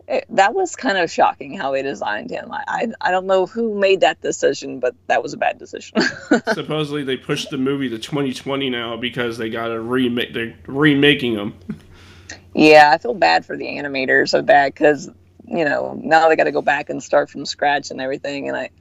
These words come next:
Speaker 1: I hope they're being treated good in the process of going back and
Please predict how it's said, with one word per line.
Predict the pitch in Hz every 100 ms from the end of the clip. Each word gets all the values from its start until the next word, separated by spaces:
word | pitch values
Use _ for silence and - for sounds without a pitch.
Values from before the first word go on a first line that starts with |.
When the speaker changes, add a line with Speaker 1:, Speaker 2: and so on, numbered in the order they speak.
| -
Speaker 1:
I |
hope | - 190
they're | - 160 -
being | 160 156 -
treated | - 147 135 170
good | 127 120 - _ _ _ _ _
in | -
the | 165
process | - 156 - - 143
of | 139 _ _ _ _ _
going | - 175 156
back | 147 151
and | 147 139